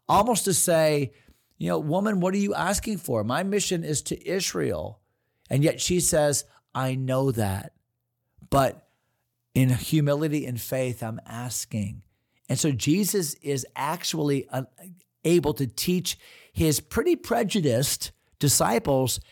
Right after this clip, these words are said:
a really powerful lesson, isn't it? Look at verse number twenty-nine. And he said unto her, "For this saying, go thy way." Because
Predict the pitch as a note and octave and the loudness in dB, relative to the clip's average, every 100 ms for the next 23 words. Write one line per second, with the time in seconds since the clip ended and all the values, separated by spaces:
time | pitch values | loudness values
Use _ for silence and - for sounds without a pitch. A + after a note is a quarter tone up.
0 | - _ - D3 B2+ B2 A#2 C#3+ F#3+ C#3 | -20 _ -2 2 2 2 2 4 4 2
1 | A#2 - A2+ A2+ - A2 G#2+ A2 - - | 2 0 2 0 -2 -4 -2 -2 -4 -8
2 | - A#2 G#2+ F#2 - _ _ C#3 C3 G2+ | -4 -2 0 -4 -10 _ _ 0 0 2
3 | B2+ - - - - - - C3 B2 A#2 | 0 0 -6 -14 -20 -20 -2 2 4 2
4 | A#2+ A2 G#2+ C#3 A2 F#2+ _ _ - - | 2 2 4 2 2 -2 _ _ -20 -20
5 | - C3 C3+ B2 E3+ E3+ D3 B2 A#2+ A#2 | -4 4 6 6 6 6 4 4 4 4
6 | A2+ - _ _ - - A2+ C#3 F3+ - | 2 -2 _ _ -4 0 4 6 6 4
7 | - - D#3+ D3 A2+ G2+ G2+ G2+ - _ | 2 4 6 6 6 4 0 -4 -10 _
8 | _ A#2+ A2 A2+ G#2 G2+ G#2 G#2 G2 F2+ | _ -2 4 6 6 4 2 0 -2 -4
9 | G2+ - D#3 D#3+ F3 | -8 -4 0 0 0